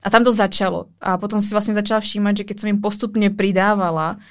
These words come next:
a ja som sa proste dostávala so ženami cez dvetisíc kilokalórií ako bežne. Jo, a to, ako, to bola hodne práca s hlavou. To vlastne,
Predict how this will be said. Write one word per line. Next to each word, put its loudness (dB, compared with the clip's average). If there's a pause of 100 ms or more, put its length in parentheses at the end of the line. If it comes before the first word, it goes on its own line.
(300)
a 0
ja -2
som 0
sa 2
proste -6
dostávala 2
so 0
ženami 0
cez -4
dvetisíc -4
kilokalórií 0
ako -2
bežne. 2 (160)
Jo, -2
a -4
to, 4
ako, -2
to 2
bola 4
hodne 4
práca 0
s -2
hlavou. -2
To 0
vlastne, -4